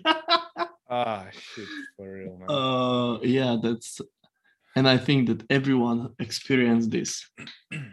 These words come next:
Speaker 1: Yeah, I would like to, because, uh, th-, and this is called also, like, living others' dreams.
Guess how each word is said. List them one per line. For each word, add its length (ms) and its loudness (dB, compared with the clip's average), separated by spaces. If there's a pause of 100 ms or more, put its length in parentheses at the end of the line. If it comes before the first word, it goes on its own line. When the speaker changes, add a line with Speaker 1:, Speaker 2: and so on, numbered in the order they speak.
(560)
Speaker 1:
Yeah, 400 8
I 200 4
would 220 -2
like 280 0
to, 80 -8
because, 640 -4
uh, 200 -2 (100)
th-, 220 2
and 180 0
this 140 6
is 120 2
called 260 2
also, 440 0
like, 300 -4
living 380 0
others' 420 -2
dreams. 600 -6